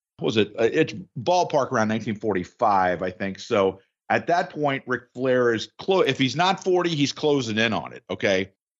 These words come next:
And, of course, Ric Flair would have been in one of those positions where he didn't think he was ready to step away. But I think if they had programmed him with Magnum, a guy that he knew and respected, as opposed to somebody they just brought into the company,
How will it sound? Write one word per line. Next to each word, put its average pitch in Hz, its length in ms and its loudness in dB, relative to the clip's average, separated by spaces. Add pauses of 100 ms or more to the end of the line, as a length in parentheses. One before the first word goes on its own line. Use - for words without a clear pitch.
(120)
And, 117 280 0
of 107 100 -10
course, 127 300 -6
Ric - 240 -6
Flair 143 580 2
would 123 160 -2
have 117 80 2
been 120 240 0
in 113 220 -4
one 117 120 -2
of 110 60 -2
those 107 160 2
positions 104 460 -2
where 107 120 2
he 131 60 2
didn't 107 220 -2
think 110 160 0
he 110 100 -2
was 98 140 0
ready 95 180 2
to 92 100 -2
step - 280 -2
away. 92 320 4 (340)
But 120 100 2
I 117 100 2
think 180 380 -2 (540)
if 120 140 2
they 123 120 2
had 110 140 2
programmed 160 480 0
him 131 80 0
with 104 180 0
Magnum, 120 640 2
a 92 80 -2
guy 104 240 2
that 104 120 -2
he 104 160 -4
knew 127 340 2
and 101 140 0
respected, 92 720 -2 (220)
as 110 180 0
opposed 123 320 0
to 107 80 -6
somebody 123 300 0
they 101 100 2
just 90 260 -4
brought 120 320 2
into 147 200 0
the 98 80 -4
company, 90 500 -6